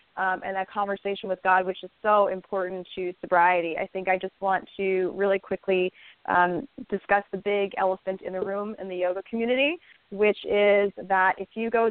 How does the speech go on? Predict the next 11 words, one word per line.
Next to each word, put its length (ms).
to 100
India, 560
uh, 340
yogis 540
and 140
yoginis, 560
they 180
are 160
not 320
drinking 300
alcohol 460